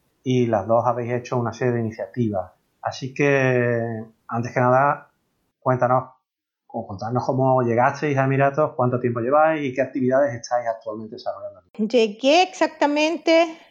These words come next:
Speaker 2: hace once años acá a los Emiratos Árabes Unidos.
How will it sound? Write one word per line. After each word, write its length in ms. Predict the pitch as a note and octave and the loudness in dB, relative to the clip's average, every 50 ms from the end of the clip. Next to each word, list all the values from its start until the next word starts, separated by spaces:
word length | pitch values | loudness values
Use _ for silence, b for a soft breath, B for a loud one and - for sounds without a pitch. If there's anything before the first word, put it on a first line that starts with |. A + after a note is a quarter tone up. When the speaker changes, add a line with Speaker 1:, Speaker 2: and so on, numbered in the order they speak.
| _ _ _ | _ _ _
Speaker 2:
hace 440 | - - A3+ A#3 A#3 - - A#3 A#3 | -4 -2 0 0 0 0 2 2 4
once 360 | A#3 A#3 B3+ C#4+ C#4 - D4+ | 4 4 4 2 0 2 2
años 280 | C4 B3 B3 B3+ C4 A#3+ | 2 2 2 2 2 0
acá 180 | B3 A#3+ - A3 | 0 0 0 0
a 40 | |
los 120 | G#3 G#3+ A3+ | 2 2 2
Emiratos 400 | A3+ G#3+ G3+ G#3 G3+ - A#3+ G#3+ | 2 2 0 0 0 0 0 0
Árabes 240 | G#3+ A3 A3+ A3+ G#3 | 2 2 2 2 0
Unidos. 560 | G#3+ G3+ G#3 A3+ B3+ D4+ G4+ A4 - - | 0 0 2 2 4 2 2 0 -2 -10